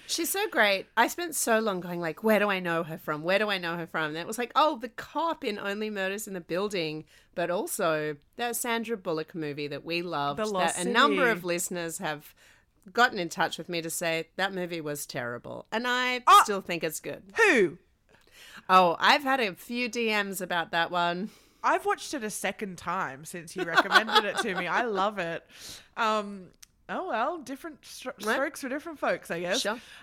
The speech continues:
Speaker 2: Um, I feel like there were, uh, so many plot turns in the last two episodes of The Idol, which were,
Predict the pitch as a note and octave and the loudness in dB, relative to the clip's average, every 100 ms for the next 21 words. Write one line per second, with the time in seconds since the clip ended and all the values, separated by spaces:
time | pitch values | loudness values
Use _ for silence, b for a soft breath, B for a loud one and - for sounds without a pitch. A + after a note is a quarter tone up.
0 | - A3 A3 G#3+ G3+ - - _ _ _ | -2 0 0 -4 -12 -16 -20 _ _ _
1 | - B3 - C4+ D4+ F4 - F4+ F4+ F4+ | -6 -6 -6 -6 -4 -6 -6 -6 -6 -8
2 | - - - - _ _ - - A#3 C4+ | -18 -10 -8 -8 _ _ -12 -6 -6 -6
3 | E4+ - - G3+ - - F3 D3+ D3+ D#3 | -10 -12 -8 -8 -8 -10 -10 -10 -12 -14
4 | D#3+ D3+ C#3 D3 - E3 D#3 - - C#3+ | -10 -8 -8 -8 -10 -10 -10 -10 -12 -12
5 | - A#2+ B2 D3+ D3 C#3 B2+ B2+ B2 B2 | -10 -10 -12 -14 -14 -10 -8 -8 -10 -10
6 | B2 - G3+ F#3+ F3+ | -12 -8 -4 -2 -4